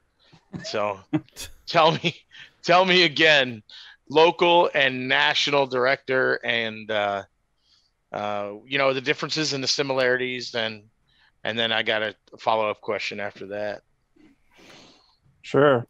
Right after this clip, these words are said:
Speaker 3: Yeah. I mean,
Speaker 1: <laughs>
Speaker 3: I think, I think there's more similarities than differences, but the, the number one difference is, uh, local. You know, you get to, you get to know the players way much better. You know, you're around them several times a week.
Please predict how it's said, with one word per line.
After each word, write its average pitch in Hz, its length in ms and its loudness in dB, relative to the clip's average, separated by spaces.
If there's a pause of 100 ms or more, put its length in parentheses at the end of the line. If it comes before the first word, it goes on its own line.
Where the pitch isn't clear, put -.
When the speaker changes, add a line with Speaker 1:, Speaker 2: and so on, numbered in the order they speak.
(140)
Speaker 3:
Yeah. 117 360 4
I 110 60 6
mean, 117 340 -2 (100)
Speaker 1:
<laughs> - 120 -6
Speaker 3:
I - 500 -6
think, 165 180 2 (240)
I 127 80 4
think 151 140 6
there's 143 180 4
more 151 200 8
similarities 147 880 4
than 127 160 2
differences, 156 600 0
but 113 240 0
the, 107 160 -2 (120)
the 117 60 0
number 123 240 2
one 117 200 0
difference 101 480 -6
is, 98 440 0
uh, 87 280 0 (100)
local. 113 500 2
You 98 120 -2
know, 95 160 -2
you 95 100 -4
get 98 180 -8
to, 90 240 -2 (520)
you 143 100 -2
get 135 140 2
to 127 80 2
know 113 180 4
the 101 80 -2
players 92 640 -2
way - 260 -4
much 87 280 -2
better. 78 320 -4 (160)
You 90 100 -6
know, 85 160 -4
you're 90 220 2
around 95 240 4
them 92 240 -2 (440)
several 98 340 0
times 98 300 -2
a 87 60 -2
week. 98 480 -6